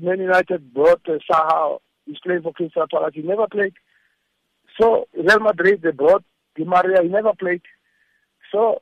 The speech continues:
and we can, we can count, look at Chiefs, look at Pirates. Well, we can already see them Pirates, no, no. They never made it. Not that you can Chiefs, no, no, they've blown them out. They never made it. It doesn't mean every player that we think will make it is gonna make it. And if he doesn't make it,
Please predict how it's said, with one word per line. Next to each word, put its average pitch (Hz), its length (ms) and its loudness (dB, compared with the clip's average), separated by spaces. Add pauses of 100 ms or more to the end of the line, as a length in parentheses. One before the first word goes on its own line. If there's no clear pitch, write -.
and 214 140 2
we 247 60 -2
can, 226 220 0 (100)
we 208 100 -6
can 202 200 -2
count, 220 280 2
look 220 120 -2
at 214 100 0
Chiefs, 170 200 -18
look 180 140 -10
at 185 120 -6
Pirates. 160 280 0
Well, 214 140 0
we 196 60 -16
can 202 140 -4
already 185 320 -2
see 147 140 -10
them 139 140 -6
Pirates, 117 280 -16 (120)
no, 120 60 -20
no. - 120 -20 (120)
They 180 100 -4
never 226 240 -4
made 208 240 -4
it. 165 120 -12 (460)
Not 226 140 -2
that 220 120 -4
you 196 200 -6
can 165 180 0
Chiefs, 147 200 -18
no, 143 160 -8
no, 131 140 -8
they've 131 160 0
blown 165 220 -2
them 165 160 -4
out. 123 180 -12 (360)
They 175 80 -6
never 254 240 -2
made 180 240 -4
it. 117 80 -14 (140)
It 147 80 -10
doesn't 208 300 2
mean 196 240 -2
every 196 220 0
player 139 340 0 (420)
that 143 140 0
we 165 300 0
think 127 240 -8 (480)
will 131 180 0
make 143 320 2
it 117 80 -20 (480)
is 127 120 -14
gonna 139 220 -2
make 131 240 -4
it. 117 180 -10
And 147 100 -6
if 165 100 -6
he 196 80 -6
doesn't 180 300 2
make 151 280 -2
it, - 80 -20